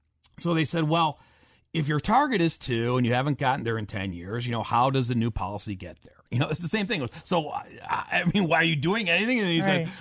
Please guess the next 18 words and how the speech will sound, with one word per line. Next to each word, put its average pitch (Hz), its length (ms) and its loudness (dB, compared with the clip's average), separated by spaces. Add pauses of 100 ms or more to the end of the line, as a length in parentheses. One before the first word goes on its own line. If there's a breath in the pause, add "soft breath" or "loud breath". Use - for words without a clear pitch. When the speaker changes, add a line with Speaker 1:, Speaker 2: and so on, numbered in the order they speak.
(120)
Speaker 1:
"Well, 202 440 4
you 190 100 0
know, 160 460 2
it, 175 60 -10
it - 1000 -6
said," 202 220 0
he, 185 380 0
his 185 220 0
response 226 420 2
is, 180 100 -2
"It 170 60 0
may 175 200 2
take 151 280 -2
a 131 60 0
while." 110 420 -2 (680)
Speaker 2:
Hmm. 185 220 4 (220)
Speaker 1:
Hmm. - 920 -12
Um, 104 640 -4